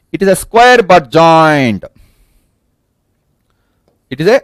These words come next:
square butt joint, you can remember, my dear friends, where seven M M is the thickness of this, uh, seven M M thick steel plates are placed, five M M gap. Uh, root gap between the two workpieces is what? Five M M.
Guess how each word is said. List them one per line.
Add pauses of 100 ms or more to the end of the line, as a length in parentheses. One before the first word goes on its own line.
square
butt
joint,
you
can
remember,
my
dear
friends, (520)
where (460)
seven
M
M
is
the
thickness
of
this,
uh, (300)
seven
M
M
thick
steel
plates
are
placed, (360)
five
M
M
gap. (500)
Uh,
root
gap
between
the
two
workpieces
is
what?
Five
M
M.